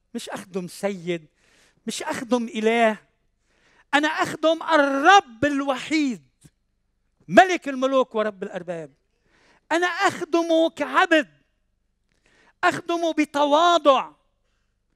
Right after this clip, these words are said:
ما أحوجنا هذه الأيام إلى هذه الصفة، صفة التواضع. مؤسف أنه اليوم منلاقي في كتير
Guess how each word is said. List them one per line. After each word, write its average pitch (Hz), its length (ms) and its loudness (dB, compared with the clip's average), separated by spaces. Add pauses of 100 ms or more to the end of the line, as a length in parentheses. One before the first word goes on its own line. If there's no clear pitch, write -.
(760)
ما 240 100 2
أحوجنا 330 840 -2
هذه 320 320 -2
الأيام 320 540 -4
إلى 294 140 -4
هذه 330 400 -4
الصفة، 359 540 -6 (800)
صفة 330 460 0
التواضع. 311 920 2 (2000)
مؤسف 349 460 0
أنه 320 260 -2
اليوم 330 600 -2 (460)
منلاقي 269 380 -4
في 269 140 -10
كتير 254 800 -2